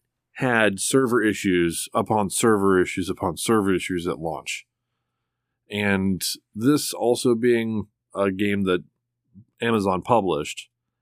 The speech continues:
they learned from that with the Lost Ark release. They did delay, uh, the, the Lost Ark release by, uh,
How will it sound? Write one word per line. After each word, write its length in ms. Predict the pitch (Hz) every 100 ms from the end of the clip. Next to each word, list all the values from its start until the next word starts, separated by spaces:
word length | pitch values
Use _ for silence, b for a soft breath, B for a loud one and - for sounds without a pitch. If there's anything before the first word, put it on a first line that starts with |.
| _
they 240 | 113 117 143
learned 520 | 139 110 107 123 139
from 220 | - 104
that 320 | 92 85 87 _ _
with 340 | 101 110 95 -
the 100 | 87
Lost 340 | 90 98 -
Ark 240 | 107 104 123
release. 540 | 120 127 139 - - _ _ _ _ _ -
They 220 | 123 147
did 320 | 151 139 156 135
delay, 600 | 117 107 104 120 135 - _ -
uh, 320 | 104 101 98
the, 520 | 95 107 104 101 101
the 300 | - 107 107
Lost 380 | 104 101 104 -
Ark 200 | 110 98
release 500 | 104 101 104 98 - -
by, 320 | 95 92 92
uh, 340 | - 101 90